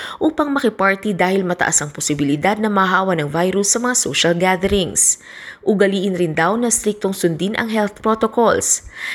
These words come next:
Nagpaalala rin ng D O H sa mga lokal na gobyerno na ipatupad ang minimum health standards.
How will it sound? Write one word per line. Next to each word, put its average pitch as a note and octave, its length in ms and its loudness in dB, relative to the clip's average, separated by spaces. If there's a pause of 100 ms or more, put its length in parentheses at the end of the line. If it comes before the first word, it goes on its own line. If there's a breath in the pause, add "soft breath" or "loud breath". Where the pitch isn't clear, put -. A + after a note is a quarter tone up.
(100)
Nagpaalala E3+ 720 2
rin E3+ 160 0
ng D3+ 160 -2
D F3+ 80 4
O D#3 160 2
H - 400 0
sa - 160 2
mga B3 240 2
lokal G3+ 160 0
na F3 80 2
gobyerno F#3 560 0
na E3 80 0
ipatupad D3+ 560 -4
ang D#3+ 80 -2
minimum E3+ 400 0
health D3+ 240 0
standards. F3+ 880 -2